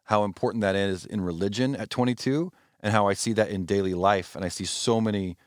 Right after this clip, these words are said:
different variations of where this goes when you decide to be your own authority in every aspect of your life.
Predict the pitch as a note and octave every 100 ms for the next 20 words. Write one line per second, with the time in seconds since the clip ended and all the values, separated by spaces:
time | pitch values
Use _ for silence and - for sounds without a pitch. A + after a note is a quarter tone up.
0 | _ _ _ _ - A#2 - G#2 F#2+ -
1 | G2 F2+ A2 G2+ F#2 F#2+ G2 - E2 E2
2 | E2+ E2 - _ _ _ _ _ F#2 G2+
3 | A2 G#2+ G2+ F#2+ G2 G2 F#2 E2 E2+ F2+
4 | F#2 F2+ - F2 E2+ E2+ E2+ E2+ E2+ D#2+
5 | - F#2 E2+ D#2+ D#2 G2+ F2 - G2 D#2
6 | F2 F2+ F2+ D#2 - D#2+ D2+ D2 A#1+ G1+
7 | -